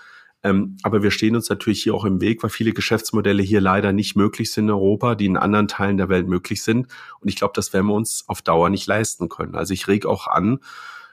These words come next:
dass wir wirklich nochmal den Datenschutz, insbesondere im Hinblick auf Maschinen und das Wachstumspotenzial mit K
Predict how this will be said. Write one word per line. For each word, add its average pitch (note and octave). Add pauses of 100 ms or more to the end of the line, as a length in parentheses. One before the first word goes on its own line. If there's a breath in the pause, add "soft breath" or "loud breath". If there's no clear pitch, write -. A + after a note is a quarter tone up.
dass -
wir G2
wirklich A2
nochmal G#2 (280 soft breath)
den F#2+
Datenschutz, G2
insbesondere G2+
im F#2+
Hinblick G#2
auf F#2
Maschinen F2+
und -
das -
Wachstumspotenzial G2+
mit F#2+
K -